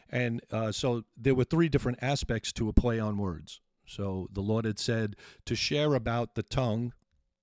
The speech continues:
and the scriptures that tells you to speak positively. Another thing that we are going to do,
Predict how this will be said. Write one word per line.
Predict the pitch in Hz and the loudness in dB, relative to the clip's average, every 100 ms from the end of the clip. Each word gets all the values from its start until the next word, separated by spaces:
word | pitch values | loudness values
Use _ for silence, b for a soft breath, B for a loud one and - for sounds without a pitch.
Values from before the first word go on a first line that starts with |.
| _ _ _ _ _ - - | _ _ _ _ _ -20 -4
and | 123 | 0
the | 120 | 0
scriptures | - 165 170 - 120 113 - - | 0 2 2 2 0 0 -4 -4
that | 117 107 | -4 0
tells | 135 139 123 | 2 2 2
you | 120 117 | 0 -2
to | - | -2
speak | 110 131 120 | -4 -4 0
positively. | 123 113 95 101 80 78 - _ _ _ _ _ _ _ _ _ _ _ _ _ _ | 0 0 -4 -8 -10 -12 -16 _ _ _ _ _ _ _ _ _ _ _ _ _ _
Another | 131 143 165 156 | -2 0 2 0
thing | 143 139 | -2 -4
that | 131 123 - | -4 -6 -6
we | 127 123 | -4 -2
are | 120 | -2
going | 117 120 110 | -4 -2 -4
to | 120 | -4
do, | 104 113 117 117 | 2 2 2 -2